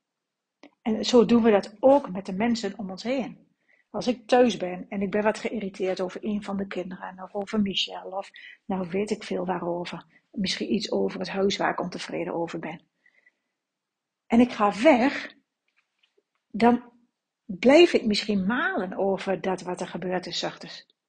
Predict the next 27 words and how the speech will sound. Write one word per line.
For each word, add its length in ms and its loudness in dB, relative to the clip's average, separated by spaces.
En 180 6
op 80 4
het 100 0
moment 320 4
dat 100 0
ik 80 -2
weer 200 -2
thuis 320 2
kom, 200 -2
zit 420 0
ik 200 0
nog 240 -2
in 160 -4
die 160 -6
gedachte 640 -8
en 200 0
kom 160 6
ik 200 -2
binnen 380 2
met 160 -4
het 80 -8
idee 400 2
dat 180 0
het 80 -10
nog 200 -4
zo 200 -4
is. 440 -4